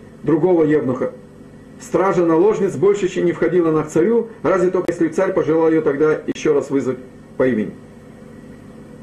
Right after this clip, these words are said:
Когда пришла очередь Эстер, дочери Авихаиля, дяди Мордехая, который взял ее к себе в дочери идти к царю,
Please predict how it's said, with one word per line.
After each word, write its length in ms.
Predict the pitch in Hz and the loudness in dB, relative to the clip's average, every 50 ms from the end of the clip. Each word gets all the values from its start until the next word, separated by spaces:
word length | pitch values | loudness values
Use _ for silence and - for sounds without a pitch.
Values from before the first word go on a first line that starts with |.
| - - - - - - - - - - - - - - - - - - - - - - - - - - - - - - - - - - - | -20 -20 -20 -20 -20 -20 -20 -20 -20 -20 -20 -20 -20 -20 -20 -20 -20 -20 -20 -20 -20 -20 -20 -20 -20 -20 -20 -20 -20 -20 -20 -20 -20 -8 -4
Когда 340 | 107 104 107 117 143 156 | -2 -2 0 0 0 0
пришла 380 | 156 139 143 120 - - 131 131 | 0 0 -2 -2 0 0 0 0
очередь 500 | - - 156 143 - 147 117 110 - - | 2 2 0 0 0 0 -2 -2 -2 -2
Эстер, 460 | 117 113 - - - 160 175 175 180 - - - - - - - - - - - | -4 -4 -2 -2 -2 0 0 0 -2 -8 -16 -20 -20 -20 -20 -20 -20 -20 -16 -6
дочери 500 | 95 139 151 151 151 139 123 120 113 - | -2 -2 -2 0 -2 -2 -2 -2 -2 -2
Авихаиля, 680 | 120 110 107 107 - - 147 147 135 127 107 98 - - - - - - - - - - - - | -2 -2 -2 -2 -2 -2 0 0 0 0 -2 -4 -6 -10 -16 -20 -20 -20 -20 -20 -20 -20 -18 -6
дяди 280 | 107 113 139 131 117 117 | -2 0 0 0 0 0
Мордехая, 640 | 113 110 101 - 110 - - 147 139 113 92 - - - - - - - - - - - - - - - - | -2 -2 -4 -4 -4 -2 0 0 0 0 -2 -4 -6 -12 -20 -20 -20 -20 -20 -20 -20 -20 -20 -20 -20 -10 -6
который 300 | - 117 - 139 135 123 | -4 -2 0 0 0 2
взял 300 | 117 120 160 170 165 156 | 2 2 2 2 2 2
ее 100 | 151 - | 0 0
к 20 | |
себе 240 | - - 135 143 135 | -2 -2 0 0 0
в 80 | 113 107 | 0 2
дочери 400 | 156 160 - - 131 117 117 117 | 0 0 0 0 -2 0 0 0
идти 160 | 117 - 160 | -2 -4 -6
к 80 | - | -4
царю, 380 | - - 131 131 156 196 - - | -2 -2 0 2 2 0 -2 -4